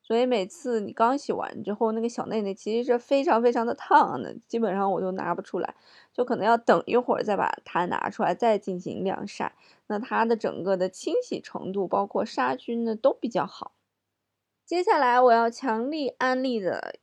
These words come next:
两样东西，就是一次性内裤和一次性浴巾。呃，像我呢，最近其实是要经常出差，如果不是疫情，我可能一个月要出两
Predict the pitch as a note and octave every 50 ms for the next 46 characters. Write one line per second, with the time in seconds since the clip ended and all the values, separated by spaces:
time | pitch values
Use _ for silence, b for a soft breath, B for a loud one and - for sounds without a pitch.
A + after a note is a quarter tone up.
0 | _ - G#3 A3 F3+ C3 E3+ A#3 A#3+ A3 A3 A3 A3 A#3 A#3 A3+ - G#3+ G#3+ G#3+
1 | G#3+ - - G#3+ G#3+ G#3 - C4 C4 C4 D4 C4 B3 B3 B3 A#3 A#3 - B3 A#3
2 | A3+ - G#3 G3+ G3+ G#3+ - - A#3 A#3 - - A3+ G#3+ G3+ G#3 A3 G#3+ G3 -
3 | - - G#3 G3+ G3+ b b b b b b b b - - G3 G#3 A3 - D#4
4 | C#4 C4 B3 A#3 G#3+ - - G#1+ - - F#3 F#3 F3+ F#3 F#3+ - G#3+ A3 A3 A3+
5 | A3 G#3+ - G3+ F#3+ G3 G3+ A3+ B3+ A3 G#3+ G3+ - - - A3+ A#3 A#3 B3 G3+
6 | G3+ G#3 G#3+ - A#3 A3 - - B3 G#3+ G#3 G#3+ A3 G#3+ A3 G#3+ G3 A#3+ G#3 A#3
7 | A3+ A3 A3 A#3 A#3 G#3+ - - G3+ G3 G3 G#3 - A#3 G3+ G3 G3 F#3+ F#3+ G#3
8 | G#3 A3 A3 G#3+ A3 A3 G#3+ G#3+ - - A#3 A#3 A#3 A3